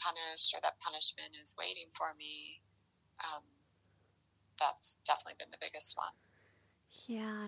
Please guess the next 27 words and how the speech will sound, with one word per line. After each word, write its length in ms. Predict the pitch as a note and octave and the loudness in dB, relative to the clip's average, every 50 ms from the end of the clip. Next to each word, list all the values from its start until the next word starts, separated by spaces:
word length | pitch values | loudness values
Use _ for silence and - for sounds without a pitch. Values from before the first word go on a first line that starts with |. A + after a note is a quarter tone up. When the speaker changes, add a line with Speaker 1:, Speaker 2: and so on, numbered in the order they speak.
| A3 G#3+ | -10 -6
Speaker 2:
now 200 | A3 G#3+ G#3 G3+ | -4 -2 -2 -2
that 180 | G#3+ A3 A#3 | -2 -2 -2
you 100 | B3 C4+ | -2 -4
mention 460 | C4 B3+ A#3 G#3+ G#3 G#3+ - - A#3 | -2 -2 -4 -4 -4 -6 -6 -6 -4
it, 120 | A3+ A#3 A#3 | -6 -4 -4
I 100 | A#3 A3+ | -4 -4
remember, 500 | A#3 A3+ A3 G#3+ G#3+ G3 F#3+ G3 G3+ G3+ | -4 -4 -6 -6 -6 -6 -6 -4 -4 -4
like, 320 | G#3 G#3 G#3 G3+ G3+ - - | -4 -4 -4 -6 -6 -8 -8
you 80 | G3+ G3 | -8 -6
know, 220 | G3 G#3+ A#3 B3 - | -6 -6 -6 -6 -4
being 560 | - G#3 G3+ G3+ G3 G3 G3+ G3+ G3+ G3 G3+ G3+ - | -4 -2 -2 -2 -2 -2 -4 -4 -4 -6 -8 -10 -8
told 400 | - A3+ G#3+ G3 G3 F#3+ G3 G3 | -6 -4 -2 -2 -2 -4 -4 -4
by, 280 | - F#3+ F#3+ G3 G3 F#3+ | -4 -4 -4 -4 -4 -6
like, 220 | F#3 F#3 F#3 - | -6 -8 -10 -8
a 100 | F#3+ F#3+ | -8 -8
handler 500 | G3 - - G3 F#3 F3+ F3+ F#3 F3+ F3+ | -8 -6 -6 -6 -6 -6 -6 -4 -4 -4
or 60 | F#3+ F#3+ | -6 -6
something 420 | - - F#3+ F#3 F3+ F3+ - F#3 | -6 -8 -8 -8 -8 -10 -8 -8
like, 480 | F#3 F3+ F#3 F#3 F#3 F3+ F3+ - - - | -6 -6 -6 -6 -6 -8 -8 -10 -10 -10
you 80 | F3+ | -8
know, 300 | F#3 F3+ F#3 A3 C4+ D4 - - - - - - - - - - - - - _ _ - | -6 -6 -6 -6 -6 -8 -10 -12 -10 -8 -8 -8 -8 -10 -20 -20 -20 -20 -20 _ _ -6
uh, 420 | - G3 G3 G3 F#3+ F#3+ F#3+ F3+ - - _ _ _ _ _ - - _ _ _ _ _ _ - | -4 -4 -2 -2 -4 -4 -4 -6 -8 -10 _ _ _ _ _ -20 -20 _ _ _ _ _ _ -14
"You 760 | G3+ G3 G3 G3+ G3+ G#3 G#3 G#3 G#3+ G#3+ A3 A3 A3 G#3+ - - _ - | -10 -6 -4 0 2 2 4 4 4 2 2 2 2 0 -2 -4 _ -2
are 160 | G#3 G#3 G#3+ | 0 0 0
abandoned. 840 | G#3+ G#3 F3 F3+ F#3 D#3+ - E3 E3 - F3 F3 G3 A#3 C#4 C#4+ - - - _ _ | 0 -2 -2 -2 -2 -2 -2 -6 -6 -6 -6 -4 -4 -4 -6 -8 -10 -16 -20 _ _
No 200 | - F#3+ F#3+ F#3+ | -6 -2 0 0
one 360 | F#3 F#3+ F#3+ G3+ A3 A#3 A#3 | 2 2 0 0 0 -2 -2